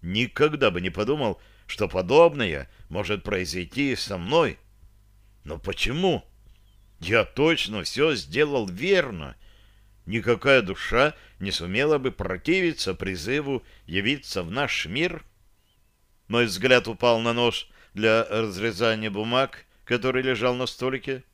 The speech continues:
Ну что же, иного не остается. Придется усилить действие заклинания собственной кровью. И так уже за сегодня все запястье изрезал. Я сделал шаг в сторону,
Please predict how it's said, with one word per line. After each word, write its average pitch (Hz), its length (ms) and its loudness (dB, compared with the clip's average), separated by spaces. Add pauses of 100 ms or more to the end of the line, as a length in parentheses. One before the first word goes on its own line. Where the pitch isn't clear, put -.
(600)
Ну 120 380 0
что 98 240 -4
же, 67 220 -10 (340)
иного 139 380 2
не 202 120 0
остается. 160 760 0 (580)
Придется 107 500 2
усилить 156 600 -4 (220)
действие 131 520 2
заклинания 113 720 0
собственной 123 540 -2
кровью. 117 440 -2 (420)
И 110 100 0
так 117 340 4
уже 127 300 0 (200)
за 101 220 -2
сегодня 110 420 2
все 110 220 0
запястье 98 640 -2
изрезал. 90 580 -4 (1000)
Я 127 360 6
сделал 117 420 2
шаг 110 280 -2
в - 40 -14
сторону, 131 500 -4